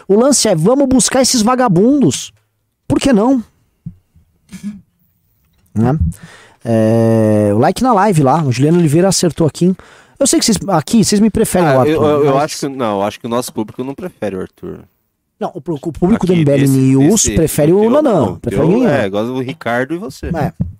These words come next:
Speaker 1: mas a gente,
Speaker 2: Geraldo.
Speaker 1: é, mas assim, a galera, um público externo vai vir pra cá
Speaker 2: É,
Speaker 1: ver o
Speaker 2: o
Speaker 1: Arthur.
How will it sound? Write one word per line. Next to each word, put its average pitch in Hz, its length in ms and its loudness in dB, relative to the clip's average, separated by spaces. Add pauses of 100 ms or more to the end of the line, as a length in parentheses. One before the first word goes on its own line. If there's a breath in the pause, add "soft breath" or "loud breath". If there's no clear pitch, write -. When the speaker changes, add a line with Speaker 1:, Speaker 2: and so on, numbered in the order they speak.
(160)
Speaker 1:
mas 143 680 0
a 139 100 -2
gente, 143 80 0
Speaker 2:
Geraldo. 123 520 -4
Speaker 1:
é, 131 240 0
mas 123 260 0
assim, 139 260 -2
a 123 40 0
galera, 135 1000 2 (440 soft breath)
um 180 80 0
público 156 280 -2
externo 139 320 -2
vai 170 120 -4
vir 175 100 -4
pra 170 140 -6
cá 156 140 -4
Speaker 2:
É, - 20 -2
Speaker 1:
ver 156 100 0
o 170 40 2
Speaker 2:
o - 20 2
Speaker 1:
Arthur. 165 220 -2